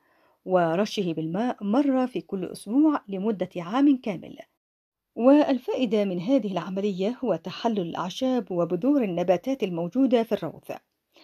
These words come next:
ثم يضيف أوراق النباتات البقولية الجافة الغنية بالأزوت، كما تضاف نسبة من بودرة الجير الغنية بالكالسيوم والتي تقتل الفطريات والحشرات وأيضًا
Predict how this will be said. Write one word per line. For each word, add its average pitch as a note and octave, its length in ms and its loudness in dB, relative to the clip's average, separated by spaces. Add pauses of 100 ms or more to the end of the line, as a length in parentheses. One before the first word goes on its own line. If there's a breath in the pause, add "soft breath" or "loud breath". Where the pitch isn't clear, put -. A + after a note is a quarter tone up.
(380 soft breath)
ثم A3 320 4 (300)
يضيف G3+ 500 -2
أوراق F#3 500 -2
النباتات F#3+ 840 -4
البقولية F3+ 880 -4
الجافة G3+ 640 -4
الغنية A#3 560 2
بالأزوت، F3+ 680 -6 (680 soft breath)
كما C4 340 6
تضاف F#3+ 560 -2
نسبة F#3 480 -2
من F#3 280 -2
بودرة F3+ 460 -4
الجير G#3 540 0 (240 soft breath)
الغنية G#3+ 540 0
بالكالسيوم E3+ 760 0 (440 soft breath)
والتي C4 540 2 (140)
تقتل D#4+ 300 -8
الفطريات F#3 760 -4
والحشرات A3+ 680 -2 (440 soft breath)
وأيضًا A#3 880 0